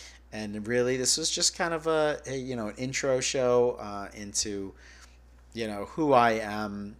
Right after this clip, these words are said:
Um, so the quick recap, you know, um, uh, I'm, ugh, single dad, two boys, fourteen and a year and a half. I have a small dog.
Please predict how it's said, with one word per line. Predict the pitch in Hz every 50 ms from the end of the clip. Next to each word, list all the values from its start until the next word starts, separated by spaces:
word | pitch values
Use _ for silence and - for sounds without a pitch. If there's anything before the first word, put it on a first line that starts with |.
| - - -
Um, | 98 98 95 92 92 95 95
so | 98 - - 107
the | 98 95 98
quick | - - 143 131 123 -
recap, | 110 113 113 110 107 - - 113 98 92 92 92 85 - - - - - - - - - - - -
you | 107 104
know, | 98 98 95 95 95 92 92 90 90 - 85
um, | 95 92 92 90 90 90
uh, | 92 90 90 90 87 82 80 - -
I'm, | 92 92 90 90 87 85 82 - - - - - - - - - - - - - - - - - - - - - - - - - - - - - - - - - - -
ugh, | 101 104 101 - - - - - -
single | - - - - 123 120 123 123 127 123 117
dad, | 107 113 107 107 110 110 107 107 107 107 - - - - - - - -
two | - - 208 202
boys, | 156 135 127 123 120 120 120 117 113 113 113 113 113 113 113 107 -
fourteen | - - - 127 127 131 127 - - - 143 139 139 139 139 139 139 139 143 143 143 - -
and | - 110 110 113 110 110 110 110 110 110 107 - - - -
a | 101 98 98 95 95 98
year | 101 104 101 98 98 98 95
and | 95 90
a | 90
half. | - - 175 196 208 220 214 - - - - - - - - - - - - - - - - - -
I | 98
have | 90
a | -
small | - - - 104 98 95
dog. | 95 - 135 143 143 139 139 139